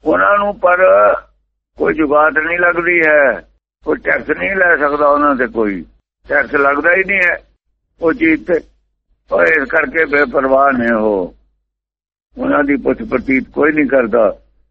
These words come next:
ਦੂਏ ਸੌਦਿਆਂ ਨੂੰ ਤਾਂ ਜਿਹੜਾ ਧਨ ਮਾਲ ਇਕੱਠਾ ਕਰਦੇ ਨੇ, ਸਭ ਨੂੰ ਟੈਕਸ ਲੱਗਦਾ।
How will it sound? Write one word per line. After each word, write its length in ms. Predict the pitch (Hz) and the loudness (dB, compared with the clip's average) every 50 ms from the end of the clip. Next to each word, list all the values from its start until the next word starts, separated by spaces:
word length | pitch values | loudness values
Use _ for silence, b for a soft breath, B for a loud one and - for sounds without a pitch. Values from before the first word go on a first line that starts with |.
| _ - | _ -2
ਦੂਏ 240 | - 156 165 185 196 | 2 4 4 4 4
ਸੌਦਿਆਂ 500 | 196 165 160 175 175 165 175 185 185 185 | 4 4 4 2 2 2 2 2 2 2
ਨੂੰ 160 | 185 190 185 | 2 0 0
ਤਾਂ 140 | 180 190 185 | 2 2 2
ਜਿਹੜਾ 300 | 190 190 196 196 190 175 | 4 2 2 2 2 2
ਧਨ 320 | 156 - 165 156 147 139 | 0 0 0 0 0 0
ਮਾਲ 420 | 139 143 151 156 160 165 156 139 - - _ _ _ _ _ _ _ _ - - | 0 0 0 0 2 2 2 0 0 -4 _ _ _ _ _ _ _ _ -10 -8
ਇਕੱਠਾ 360 | 120 - 151 135 135 156 151 | -4 -4 -4 -2 0 -2 -2
ਕਰਦੇ 400 | 147 160 160 156 147 147 165 165 | 0 -2 -2 -2 0 0 0 0
ਨੇ, 180 | 165 165 160 | 2 0 0
ਸਭ 160 | 123 156 156 185 | 0 -2 -2 -2
ਨੂੰ 180 | 180 175 170 131 | -4 -8 -6 -2
ਟੈਕਸ 260 | 151 151 - - - | -2 -2 -2 -2 -2
ਲੱਗਦਾ। 440 | 151 160 156 156 156 156 156 151 | -2 0 0 0 2 0 0 -2